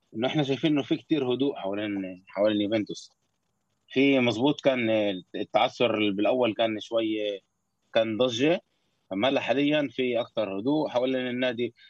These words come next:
بطل ولا واحد يحكي عن الإدارة وأخطائها، بطل يحكوا عن ال-، ال-، ال-،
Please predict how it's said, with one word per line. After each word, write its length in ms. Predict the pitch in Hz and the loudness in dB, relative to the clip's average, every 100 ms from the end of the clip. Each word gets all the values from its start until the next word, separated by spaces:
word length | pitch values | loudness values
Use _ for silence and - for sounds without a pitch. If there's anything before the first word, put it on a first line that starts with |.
| _ | _
بطل 320 | 131 131 135 127 | -2 0 2 2
ولا 140 | 127 | 2
واحد 280 | 127 117 113 | 2 0 -4
يحكي 220 | 139 - | -2 0
عن 140 | 101 | 0
الإدارة 460 | 107 101 104 123 120 | 0 -2 0 0 0
وأخطائها، 760 | 104 101 - 196 185 117 117 113 | -2 -4 -2 -2 0 0 0 0
بطل 360 | 110 - 98 | -4 -4 -6
يحكوا 280 | 107 - 98 | -8 -4 0
عن 120 | 101 | 0
ال-، 300 | 104 104 107 - _ - - | -2 -6 -6 -6 _ -20 -6
ال-، 680 | 127 107 110 107 101 104 110 | 0 4 4 4 2 2 0
ال-، 320 | 104 104 104 | 2 2 0